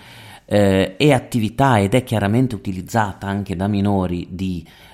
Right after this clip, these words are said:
eh, tredici anni, di conseguenza la base giuridica, come potete immaginare, diventa,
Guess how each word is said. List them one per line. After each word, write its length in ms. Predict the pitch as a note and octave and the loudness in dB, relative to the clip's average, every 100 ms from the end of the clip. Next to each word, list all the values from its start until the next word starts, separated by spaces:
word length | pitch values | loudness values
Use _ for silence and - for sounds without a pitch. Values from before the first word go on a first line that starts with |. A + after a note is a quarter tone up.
| - | -6
eh, 180 | G2 - | -6 -4
tredici 400 | F#2+ F2+ F#2 D3 | -4 -4 -2 0
anni, 240 | C3 G2 | 2 0
di 100 | F2 | -2
conseguenza 580 | F#2 F2 F#2+ G#2+ A#2 G2 | -6 -6 -2 -2 0 0
la 80 | F2 | 0
base 260 | E2 E2+ | -2 -4
giuridica, 500 | F2 F#2 A2 G2+ E2 | -4 -2 -2 -2 -6
come 200 | D2+ D#2+ | -10 -12
potete 320 | - E2 - | -12 -14 -12
immaginare, 500 | E2+ E2+ F2+ F#2+ F2+ | -10 -6 -2 -2 -2
diventa, 640 | D#2+ D#2+ F2 E2+ F2 E2 | -6 -8 -8 -6 -6 -8